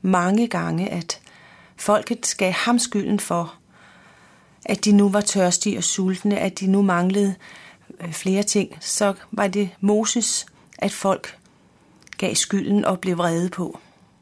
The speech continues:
Vi kender da også til det at tænke, om der nu er en mening med det onde, som vi møder i livet.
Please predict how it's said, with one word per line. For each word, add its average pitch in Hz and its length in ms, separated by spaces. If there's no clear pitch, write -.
Vi 277 80
kender 285 280
da 247 100
også 247 240
til - 240
det 247 200
at 214 100
tænke, 220 480
om 208 160
der 208 100
nu 214 260
er 202 220
en 208 160
mening 202 380
med 185 100
det 190 180
onde, 202 320
som 190 320
vi 185 220
møder 208 420
i 208 100
livet. 190 360